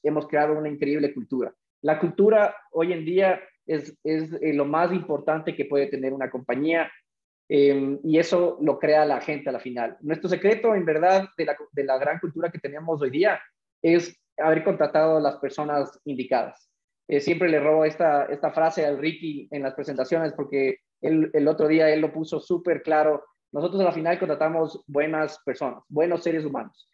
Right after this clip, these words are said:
porque no saben lo bien que se siente trabajar en un lugar donde todos tienen una, eh, una buena actitud, y eso es lo que buscamos siempre el momento de contratar. Cuando contratas gente con, buena, buenos seres humanos, con, eh, con una gran actitud,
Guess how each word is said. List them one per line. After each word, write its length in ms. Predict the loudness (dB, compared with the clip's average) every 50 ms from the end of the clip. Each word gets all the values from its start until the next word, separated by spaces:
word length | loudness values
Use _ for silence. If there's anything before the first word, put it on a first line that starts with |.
| _ _ _ _ _ _
porque 220 | -6 -4 -2 0
no 120 | 0 0 2
saben 300 | 2 2 2 2 2 2
lo 80 | 2
bien 180 | 2 0 0 -2
que 100 | -2 -4
se 60 | -2
siente 540 | -2 -2 -2 -2 0 0 0 0 0 -4 -10 _ _ -4
trabajar 400 | 0 0 0 2 2 2 2 2
en 120 | 0 -2
un 80 | -2 -2
lugar 480 | -2 0 2 2 2 2 0 -2 -6 -12 _ _
donde 260 | -6 -4 -4 -2 -2
todos 300 | 0 2 2 2 2 2
tienen 340 | -2 -4 -4 -4 -4 -4 -4
una, 320 | -4 -2 -2 -2 -2 -4 -2
eh, 100 | -2 -2
una 160 | 0 0 0 0
buena 200 | 2 2 0 -2
actitud, 500 | -4 -6 -6 -4 -2 -2 -2 -4 -8 -14 _ _ -4
y 100 | -2 -2
eso 140 | -2 0 0
es 40 |
lo 80 | -2 0
que 100 | 0 0
buscamos 420 | -2 -2 -4 -4 -4 -4 -4 -4
siempre 400 | -4 -4 -2 0 2 2 4 4 2 0
el 80 | -2 -2
momento 340 | -4 -6 -8 -4 -2 0
de 100 | 0 0
contratar. 480 | 0 -2 -2 -2 0 2 2 2 2 2
Cuando 240 | 0 0 2 2 2
contratas 420 | 0 0 2 2 2 4 2 0 0
gente 360 | 0 0 2 2 2 0 0
con, 280 | -2 -4 -4 -4 -8 -10 -4
buena, 400 | 0 2 2 2 2 2 2 2
buenos 260 | 4 4 2 2 0
seres 180 | 0 0 0
humanos, 380 | 0 -2 -2 -2 -2 -2 -4 -6
con, 260 | -6 -8 -8 -8 -12 _ _ _ _ _ _ _ _ _ _ 0
eh, 440 | 4 6 6 6 6 4 0 -4 -2
con 220 | 0 0 2 2
una 140 | 2 2 4
gran 240 | 4 4 4 4 2
actitud, 580 | 0 -2 -4 -6 0 2 2 2 2 -2 -6